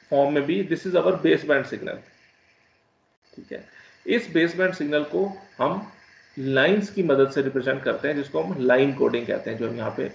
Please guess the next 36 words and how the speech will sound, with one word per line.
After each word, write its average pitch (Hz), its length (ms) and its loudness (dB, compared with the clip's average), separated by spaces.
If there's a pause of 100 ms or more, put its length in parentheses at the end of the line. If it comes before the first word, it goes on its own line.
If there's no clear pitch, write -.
(120)
आपको - 240 -10
लिखा - 220 -6
हुआ 113 100 -2
भी - 60 -8
नजर - 180 -8
आ - 120 -10
रहा - 140 -12
है। - 60 -16 (600)
तो 170 100 6
here 190 180 8
you 226 140 4
can 202 180 0
see 190 320 0 (260)
कि 165 60 4
हमने 165 540 2
जिस 185 160 -2
किस्म 180 260 -6
का 175 120 0
लाइन 147 280 2
कोड 170 260 2
यूज़ 135 300 2
किया 127 280 2
है 165 180 -8 (320)
उसमें 165 220 0
हमने 170 160 4
वन 143 280 4
को 185 120 6
रिप्रेजेंट 151 420 2
कर 147 120 4
दिया 151 220 0
है - 80 2
इस - 120 -4
positive 143 500 -2
pulse 185 180 2
के 196 140 -2
साथ 180 240 -4